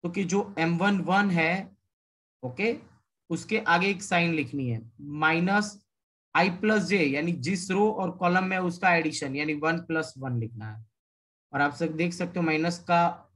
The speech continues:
टू पावर यानी पॉजिटिव, यानी एम वन वन ही मिलेगा। What is the M one one? M one one six था, तो यहाँ पर आपको cofactor भी क्या मिलेगा? सिक्स मिलेगा।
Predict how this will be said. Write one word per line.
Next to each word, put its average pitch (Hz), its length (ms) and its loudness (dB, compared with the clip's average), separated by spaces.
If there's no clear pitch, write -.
टू 180 200 0
पावर 160 280 4
यानी 151 200 0
पॉजिटिव, 165 460 -2
यानी 151 360 -2
एम 151 220 -2
वन 147 200 -2
वन 139 240 -2
ही 131 180 -2
मिलेगा। 127 500 -4
What 151 140 -4
is 208 140 -6
the - 120 -6
M 156 160 -2
one 175 220 0
one? 180 220 -2
M 143 160 -2
one 170 180 0
one 170 160 2
six 180 320 -6
था, 202 200 2
तो 170 140 2
यहाँ 156 300 0
पर 165 120 0
आपको 156 280 -2
cofactor 160 680 -4
भी 151 120 -2
क्या 180 180 0
मिलेगा? 175 500 2
सिक्स - 420 -6
मिलेगा। 120 420 -4